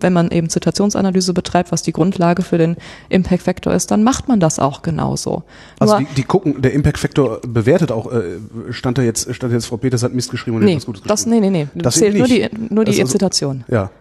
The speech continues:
Speaker 1: Genau. Also d-, d-, so weit, also dass man quasi
Speaker 2: Qualität
Speaker 1: wirklich auf den
Speaker 2: ist es nicht, ist es nur Quantität?
Speaker 1: Genau, nur
Speaker 2: Okay.
Speaker 1: Quantität. Also there's no such thing as bad P R oder sowas, ne?
Speaker 2: Ja.
Speaker 1: Oder wie ist das? Und,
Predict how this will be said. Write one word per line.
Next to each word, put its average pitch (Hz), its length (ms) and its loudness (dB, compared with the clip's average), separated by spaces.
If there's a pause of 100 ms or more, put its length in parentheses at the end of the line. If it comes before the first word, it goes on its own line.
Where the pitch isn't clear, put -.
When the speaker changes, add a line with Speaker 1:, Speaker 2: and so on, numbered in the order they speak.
Speaker 1:
Genau. 123 300 0 (540)
Also 180 220 0
d-, - 80 -8 (140)
d-, - 120 -14
so 190 220 2
weit, 302 180 0
also 196 220 -2
dass 190 120 0
man 190 100 4
quasi 190 180 0
Speaker 2:
Qualität 156 260 4
Speaker 1:
wirklich 202 80 4
auf 202 80 2
den 208 120 0
Speaker 2:
ist 214 100 0
es 175 120 2
nicht, 180 160 2
ist 156 120 2
es 147 100 0
nur 170 80 4
Quantität? 92 600 -4
Speaker 1:
Genau, 160 260 4 (120)
nur 226 120 0
Speaker 2:
Okay. 214 120 2
Speaker 1:
Quantität. - 560 -6 (180)
Also 180 260 2 (500)
there's 185 300 0
no 180 120 4
such - 380 0
thing 170 240 0
as 156 160 -2
bad - 260 0
P - 160 -2
R 127 240 0
oder 131 220 -2
sowas, 131 280 -2
ne? 233 120 4
Speaker 2:
Ja. - 80 4
Speaker 1:
Oder 160 160 2
wie 143 40 -2
ist - 160 -6
das? 135 200 -6 (360)
Und, 202 300 0